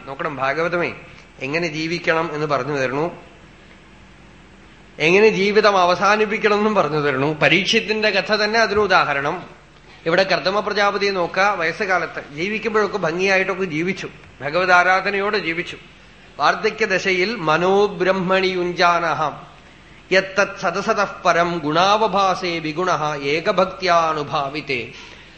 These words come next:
നിരഹങ്കൃതിഃ നിർമ്മമശ്ച നിർദ്വന്ദ്വഃ സമദൃക് സ്വദൃക്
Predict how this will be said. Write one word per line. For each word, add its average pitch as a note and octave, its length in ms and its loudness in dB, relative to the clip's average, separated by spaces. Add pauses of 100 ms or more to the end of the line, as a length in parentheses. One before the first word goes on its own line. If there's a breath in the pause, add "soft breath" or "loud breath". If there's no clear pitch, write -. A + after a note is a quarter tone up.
(260 loud breath)
നിരഹങ്കൃതിഃ A3+ 1040 2
നിർമ്മമശ്ച A3+ 720 2
നിർദ്വന്ദ്വഃ G3+ 1080 2
സമദൃക് G3 480 2
സ്വദൃക് G3 680 0